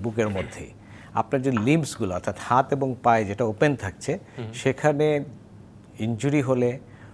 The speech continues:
Speaker 1: বুলেট ইনজুরি বলেন অথবা স্প্লিন্ট ইনজুরি বলেন অথবা কোনো ইনজুরি বলেন, সেখানে কিন্তু মৃত্যু ঘটার সম্ভাবনা হবে না এমন না,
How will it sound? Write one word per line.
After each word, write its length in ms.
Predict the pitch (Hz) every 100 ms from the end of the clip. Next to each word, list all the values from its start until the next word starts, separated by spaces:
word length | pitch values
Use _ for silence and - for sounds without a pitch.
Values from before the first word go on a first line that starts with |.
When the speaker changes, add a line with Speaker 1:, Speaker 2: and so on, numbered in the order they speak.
| - 87
Speaker 1:
বুলেট 280 | 117 147 147
ইনজুরি 320 | 139 135 131
বলেন 360 | 120 120 120
অথবা 280 | 113 104 117
স্প্লিন্ট 380 | 107 - 139 127
ইনজুরি 320 | 120 117 110
বলেন 300 | 104 101 104
অথবা 200 | 101 120
কোনো 240 | 107 113 113
ইনজুরি 300 | 107 113 113
বলেন, 320 | 104 95 175 - - -
সেখানে 360 | - 123 139
কিন্তু 320 | 135 135 131 131
মৃত্যু 500 | 107 147 143 - 139
ঘটার 280 | 120 131
সম্ভাবনা 520 | 139 143 135 135 139 123
হবে 280 | - 131 180
না 100 | 190
এমন 240 | 170 139
না, 200 | 107 151